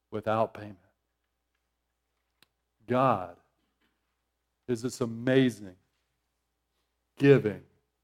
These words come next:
God. Stand back, sit back, and just soak that in.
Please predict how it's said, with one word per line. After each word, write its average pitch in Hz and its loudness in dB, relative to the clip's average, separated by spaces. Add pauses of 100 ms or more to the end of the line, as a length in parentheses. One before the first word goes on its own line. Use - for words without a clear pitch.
(260)
God. 117 -8 (3500)
Stand 139 -4
back, 123 -6 (920)
sit 180 0
back, - -14 (1900)
and 117 -14
just 120 -8
soak 151 0
that 123 -2
in. 117 -8